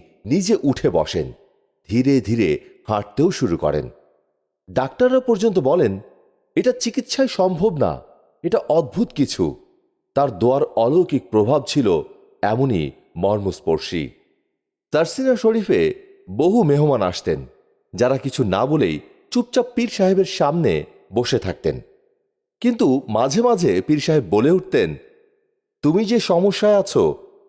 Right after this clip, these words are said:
আল্লাহর কাছে সব বলো, তাঁর দরবারে আশ্রয় নাও।" তখন সেই ব্যক্তি অবাক হয়ে যায়, কারণ সে কাউকে কিছু বলেনি, কেবল তা তার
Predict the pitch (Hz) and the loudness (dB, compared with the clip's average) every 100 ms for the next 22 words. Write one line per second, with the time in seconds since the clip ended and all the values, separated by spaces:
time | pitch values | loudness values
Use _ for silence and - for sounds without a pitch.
0 | - 120 143 170 175 160 - 180 - 170 | -4 0 2 2 2 0 -2 -2 0 0
1 | 143 104 95 82 69 - _ _ - 127 | 0 0 0 -2 -6 -14 _ _ -6 -4
2 | 120 113 117 131 127 90 80 - - 107 | -2 0 2 2 2 2 -2 -8 -4 -4
3 | 110 - 139 98 85 71 - _ _ _ | -2 0 2 2 0 -4 -10 _ _ _
4 | _ _ _ - 113 - 110 - 95 101 | _ _ _ -4 -2 -2 -2 0 0 0
5 | - 120 90 - _ - 98 92 117 90 | -2 -2 -2 -4 _ -4 -2 0 -2 -4
6 | 95 80 76 71 62 _ _ _ _ 139 | -2 -2 -2 -6 -8 _ _ _ _ -2
7 | 156 214 190 233 - 151 196 247 180 147 | 0 0 0 -2 0 0 0 -2 -4 -2
8 | 104 104 104 87 73 - _ _ 123 123 | 0 0 0 -2 -6 -12 _ _ 0 2
9 | 151 165 143 117 117 | 2 2 0 0 0